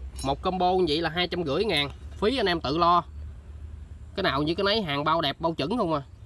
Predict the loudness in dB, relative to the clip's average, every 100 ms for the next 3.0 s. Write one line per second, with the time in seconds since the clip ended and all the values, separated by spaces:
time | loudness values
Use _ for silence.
0 | -18 -18 -18 -20 -18 -18 -18 -18 -18 -18
1 | -18 -18 -8 -4 -4 -6 -12 -2 0 0
2 | 0 0 0 0 0 0 0 2 0